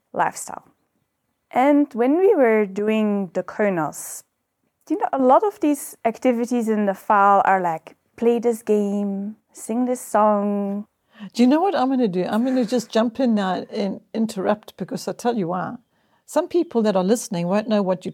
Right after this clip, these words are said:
Speaker 2: talking about when you say Kronos.
Speaker 1: Oh, okay.
Speaker 2: So I'm just gonna quickly say
Speaker 1: Yes.
Speaker 2: that Kronos is a, what some people call a curriculum. We call it the parent manual for a learning lifestyle.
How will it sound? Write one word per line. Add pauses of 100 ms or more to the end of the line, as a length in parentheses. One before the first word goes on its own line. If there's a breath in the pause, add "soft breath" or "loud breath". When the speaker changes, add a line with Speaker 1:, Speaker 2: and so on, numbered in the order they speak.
(100)
Speaker 2:
talking
about
when
you
say
Kronos.
Speaker 1:
Oh, (360 soft breath)
okay.
Speaker 2:
So
I'm
just
gonna
quickly
say (160)
Speaker 1:
Yes. (280 loud breath)
Speaker 2:
that
Kronos
is (120)
a, (1080)
what
some
people
call
a
curriculum.
We
call
it
the
parent
manual
for
a
learning
lifestyle.